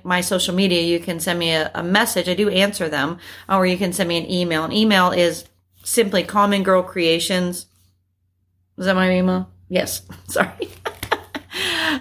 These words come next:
Uh, common girl creations at gmail dot com. So,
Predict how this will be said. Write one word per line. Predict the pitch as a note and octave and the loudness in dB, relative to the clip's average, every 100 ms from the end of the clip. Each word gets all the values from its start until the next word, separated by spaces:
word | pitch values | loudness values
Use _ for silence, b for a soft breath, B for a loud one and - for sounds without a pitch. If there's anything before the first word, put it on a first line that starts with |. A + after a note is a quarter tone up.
| - | 0
Uh, | A4+ A4+ G#4+ G#4 G4 E4+ - - | 4 6 6 4 2 0 -6 -4
common | A3+ A3+ A#3 A3+ | 2 4 4 4
girl | G#3+ G#3+ | 4 4
creations | A3 G3 F#3 F#3 F#3 F3+ F3 | 2 4 2 0 -2 -2 -2
at | E3+ F3+ | -4 -4
gmail | - F#3 F#3 F3 E3 D#3+ | -4 0 0 0 0 0
dot | D#3+ D#3+ - | 0 -2 -4
com. | - D#3+ F2 A#1 F#3 | 0 2 2 -2 -10
So, | - F3 D#3 D3+ D3+ | -2 2 2 2 -2